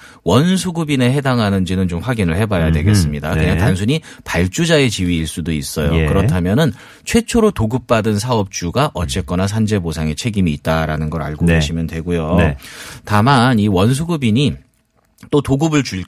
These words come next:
Speaker 1: 때 이
Speaker 2: 예.
Speaker 1: 도급을 받은 사람은 이제 하수급인이라고 부르는데요.
Speaker 2: 예.
Speaker 1: 원수급인과 하수급인이 서면 계약을 통해서 산재 보상의 책임을 하수급인이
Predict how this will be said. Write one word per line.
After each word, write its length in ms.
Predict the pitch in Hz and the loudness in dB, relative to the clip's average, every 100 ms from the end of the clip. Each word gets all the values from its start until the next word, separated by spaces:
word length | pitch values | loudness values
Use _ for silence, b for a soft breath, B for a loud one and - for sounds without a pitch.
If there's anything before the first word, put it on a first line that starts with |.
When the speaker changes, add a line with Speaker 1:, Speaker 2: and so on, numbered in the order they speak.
| - | -10
Speaker 1:
때 300 | 76 73 87 | -8 -6 -4
이 160 | 95 113 | 0 0
Speaker 2:
예. 60 | |
Speaker 1:
도급을 340 | - 110 123 117 | 0 -2 0 -2
받은 300 | 98 87 104 | -2 -2 0
사람은 380 | 101 92 101 120 | 0 0 0 0
이제 120 | 101 | -2
하수급인이라고 1040 | 110 175 190 165 156 127 110 90 85 82 | -2 0 0 0 -2 0 0 0 0 -4
부르는데요. 800 | - 78 82 80 82 78 76 127 | -6 -6 -4 -2 0 0 0 0
Speaker 2:
예. 60 | 78 69 B B | -2 -8 B B
Speaker 1:
원수급인과 840 | - 101 127 180 180 170 165 160 160 | 0 2 2 0 -2 0 2 4 4
하수급인이 680 | 151 151 143 139 127 113 120 | 4 0 -2 -2 0 0 0
서면 400 | - 202 226 220 | 0 2 4 2
계약을 380 | 185 135 107 101 | 2 2 0 -2
통해서 480 | - 90 87 95 | -4 -4 -2 -2
산재 380 | 117 127 139 131 | -4 -2 -2 0
보상의 400 | 113 101 98 90 | 0 0 0 0
책임을 500 | 82 98 85 90 147 B B - | -2 -4 0 0 0 B B -12
하수급인이 960 | - 151 165 175 160 147 127 113 95 | -2 0 0 0 0 2 2 2 0